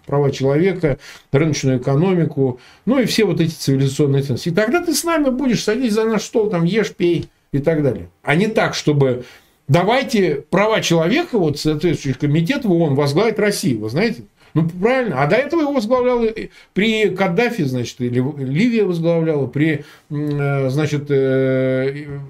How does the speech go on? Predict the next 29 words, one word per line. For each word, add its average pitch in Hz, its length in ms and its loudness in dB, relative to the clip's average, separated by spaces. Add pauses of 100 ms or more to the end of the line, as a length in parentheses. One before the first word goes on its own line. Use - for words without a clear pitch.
(220)
Хусейне 175 600 0
Ирак 185 280 0
возглавлял. 147 540 -2
Ну, 208 220 -4 (260)
понимаете, 240 400 0
насколько 190 400 -4
абсурдна 180 520 -4
вообще 127 340 -6 (180)
идея 190 360 2
универсальных 160 720 0
прав, 247 340 -2 (1080)
когда 175 360 2
она 202 180 0
реализовывается 165 880 0
и 156 300 0
экстраполируется, 156 720 -2
что 147 140 0
все 202 340 2
одинаково 151 640 0
ценят 147 420 0
всеобщую 131 400 0
декларацию 120 460 0
прав 120 160 0
человека. 107 260 0
Да 131 60 4
никто 165 240 0
ее 233 120 2
не 226 120 2
ценит. 151 360 -2